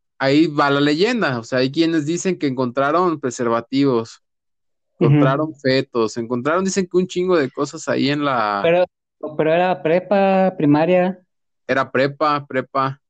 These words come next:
Speaker 2: Ah, no, ¿te imaginas que hubieran encontrado un feto en una primaria? Estuviera cabrón, güey.
Speaker 1: No, pues sí,
Speaker 2: <laughs>
Speaker 1: estaría súper cabrón, obvio. Y este,
Speaker 2: Por ejemplo.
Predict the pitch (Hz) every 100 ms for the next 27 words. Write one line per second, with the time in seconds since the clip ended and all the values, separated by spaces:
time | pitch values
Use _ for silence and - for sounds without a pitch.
0 | _ _ _ _ _ _ 175 196 143 135
1 | 143 147 156 143 165 185 165 156 165 175
2 | 151 139 147 156 160 143 151 147 143 147
3 | 143 131 127 196 - 151 135 131 120 120
4 | 156 165 131 139 - 165 196 143 131 170
5 | 156 - 127 127 135 131 120 107 113 123
6 | 127 - _ 123 120 120 117 120 _ _
7 | _ _ _ _ _ _ 127 123 120 120
8 | - 120 117 110